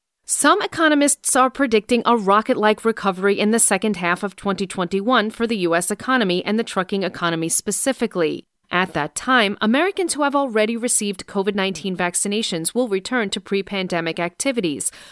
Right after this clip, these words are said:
like visiting restaurants, ballparks, and theaters. American Trucking Association's chief economist Bob Costello is so bullish that he's upped his prediction for U S G D P growth this year to seven percent from five percent. Costello said, quote,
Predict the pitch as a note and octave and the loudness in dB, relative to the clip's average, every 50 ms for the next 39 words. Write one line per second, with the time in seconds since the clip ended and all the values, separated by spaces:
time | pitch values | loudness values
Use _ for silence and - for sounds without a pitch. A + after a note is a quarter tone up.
0 | - - F3 E3+ - - B3 C#4 - E4 D#4+ D#4+ D4 B3 A#3 B3+ - - - C#4 | -6 -4 -4 -4 0 2 2 2 4 2 2 0 0 2 2 2 2 0 0 0
1 | C4+ C4+ C4+ C4 - - F3+ - G3+ G#3 A3+ A3+ - B3 A#3+ A#3+ A#3 - - - | 0 0 0 -2 -4 -6 -2 0 2 2 2 0 0 -2 -2 -2 -2 -4 -4 -2
2 | G#3 G3+ - - B3 B3 B3 G3+ E3 C#3+ - - - - - - _ _ _ _ | -4 -4 -2 -2 -2 0 2 2 2 0 0 -2 -4 -4 -6 -8 _ _ _ _
3 | _ - D#3+ E3 D#3+ E3+ F#3 F#3 F3+ - D#3+ - - F#3 F3+ - F#3 E3 D#3 E3 | _ -6 -4 0 2 2 2 2 2 0 -4 -2 0 -2 0 0 -2 -2 -2 0
4 | - G3 F#3 F#3 - - F3 E3 F3 G3 F#3+ - F3+ E3 D#3+ - - - G#3 F#3+ | 0 2 2 2 2 2 2 2 4 4 2 2 0 0 0 -2 0 0 -2 -2
5 | - D#3+ - - G3 G#3 A3 G3+ E3 E3 - - F#3+ F3 F3+ F3+ G3 G3 - F#3 | -2 -6 -6 -2 -2 0 0 0 0 0 -2 -4 -4 -2 0 2 2 2 0 -2
6 | E3+ - - G#3+ G#3 G#3 F#3+ F3 - F3+ F#3+ - - A#3+ A3+ G3 F3+ A3+ B3 C4+ | -2 0 0 0 2 2 2 2 2 2 2 2 2 2 0 0 0 0 2 2
7 | A3+ F3 - - - - F#3 G#3+ G3+ G#3 B3 C4 - - C4+ C#4 D4 - - F4 | 2 2 2 -2 -4 -2 -2 -2 0 0 0 -2 0 0 0 -2 -2 -2 -4 -4
8 | E4+ - - D#4 B3+ B3+ B3+ - - C4 B3+ B3 - C4+ B3 G#3 G3+ G3 G3 G3+ | -4 -4 -4 -2 -2 -2 -2 -2 -2 -2 -2 -2 -4 -4 -4 -2 0 2 2 2
9 | G3+ - - G3 F#3 F3 F#3+ F3+ - - F#3 F3+ F3+ - F3 E3+ - - - - | 0 -2 -4 -6 -4 -4 -4 -4 -4 -4 -6 -6 -4 0 0 0 0 0 -4 -6
10 | E3+ - F3+ F3 - - - A#3+ A3+ F3+ - - - G3+ - - D4 C#4+ C#4 A#3 | -4 -2 -2 -2 -2 -4 -2 0 0 0 0 -2 -4 -4 -2 0 0 0 -2 -4
11 | F3+ - F#3 F3 - - F3 D#3+ D#3 - - - A3+ A3+ A3 - - C4+ C4 C4+ | -4 -4 -2 -2 -2 -2 -2 -2 -4 -6 -6 -4 -4 -4 -4 -4 -4 -2 -2 -2
12 | C4+ - - G#3+ F#3 - - F3+ D#3 C#3+ - - - - - _ _ _ - F#3 | -2 -2 -4 -2 -2 0 0 0 -2 -2 -4 -8 -12 -16 -16 _ _ _ -2 0
13 | D#3+ - - F#3 F3 E3+ E3 E3 D#3+ - F#3+ E3+ E3 E3 - - F#3+ E3+ E3 - | 0 2 2 2 4 4 4 4 2 2 2 0 -2 -2 -2 0 0 0 0 -2